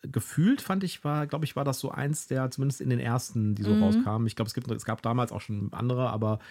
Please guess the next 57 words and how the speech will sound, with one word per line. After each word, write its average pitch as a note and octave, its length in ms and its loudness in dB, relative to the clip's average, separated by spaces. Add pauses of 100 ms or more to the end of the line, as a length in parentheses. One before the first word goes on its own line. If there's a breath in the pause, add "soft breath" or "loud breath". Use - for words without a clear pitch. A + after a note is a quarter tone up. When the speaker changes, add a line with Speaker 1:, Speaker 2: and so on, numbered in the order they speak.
(300 loud breath)
Speaker 1:
es G#2+ 100 -4
sind A#2+ 80 2
jetzt A#2+ 140 -2
auf A2 100 -2
jeden B2+ 100 4
Fall A#2+ 120 2
noch G#2+ 100 0
deutlich A#2 260 -2
mehr A#2 140 2
geworden. G#2 340 0
Wenn G#2 120 0
ich G#2 60 -6
hier A2 80 -2
so A2 60 0
rüber B2+ 180 2
gucke, B2 200 0
liegt A#2 220 0
da B2 60 0
auch A#2+ 100 0
noch G#2+ 120 2
eine, G#2+ 180 0
so G#2+ 100 -2
eine G#2+ 100 -2
Escape-Box G#2+ 580 -4
für - 100 -10
Kinder G#2 320 0
mit A2 160 0 (120)
Dinosauriern, A2 640 0
die G#2+ 340 0 (100)
wollen G#2+ 160 0
wir G#2+ 80 0
an G2+ 80 0
Weihnachten G#2+ 320 0
wahrscheinlich G2 340 -6
spielen. B2 300 -2 (800 loud breath)
Das A2+ 300 0
ist - 380 -6
also C3+ 340 0
eine, A#2+ 720 0
ein A2+ 140 -4
Unlock, F3 340 0
so C3+ 100 0
wie C3 40 2
man B2 140 2
das A2+ 120 -2
kennt, G3 220 -2
das C#3 100 -2
große - 260 -2
Unlock, G#3+ 360 -4
ja, B2 140 -2
nur C3+ 140 2
für, B2 340 2
für - 120 -2
Kinder. F3+ 320 0 (500 loud breath)
Und C3 240 0 (120)
das - 240 -2
macht - 380 -4